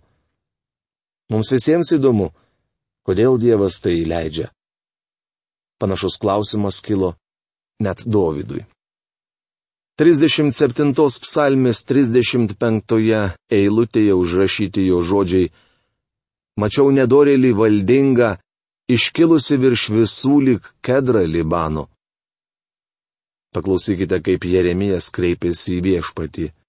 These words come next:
„Teisus tu liktum, Viešpatie, jeigu įsivelčiau į ginčus su tavimi, o vis dėlto turiu nusiskųsti tavimi. Kodėl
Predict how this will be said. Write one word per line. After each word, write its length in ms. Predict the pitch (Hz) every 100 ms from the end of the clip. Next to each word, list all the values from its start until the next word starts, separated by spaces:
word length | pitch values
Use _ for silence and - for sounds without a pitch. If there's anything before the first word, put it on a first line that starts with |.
| _ _ _ _ _ _ _ _ _ _ _ _ _ _ _ _ _ _ _ _ -
„Teisus 420 | 127 - 151 -
tu 100 | 160
liktum, 540 | 131 117 - 107 98 95
Viešpatie, 720 | 117 120 - 113 - 110 95 _ _ _ _ _
jeigu 380 | 120 120 120 123
įsivelčiau 720 | 110 117 107 120 120 - 120 -
į 40 | 120
ginčus 560 | 101 110 107 - 139 -
su 160 | 98
tavimi, 480 | - 87 85 87 87 78 _ _ _ _ _ _ _ _ _ -
o 80 |
vis 160 | 101 113
dėlto 400 | 104 101 107 98 -
turiu 260 | 120 120
nusiskųsti 880 | 107 104 117 110 - 139 113 - 92
tavimi. 560 | - 82 82 87 85 76 _ _ _ _ _ _ _ _ _ _ _ _
Kodėl 380 | 143 135 180 110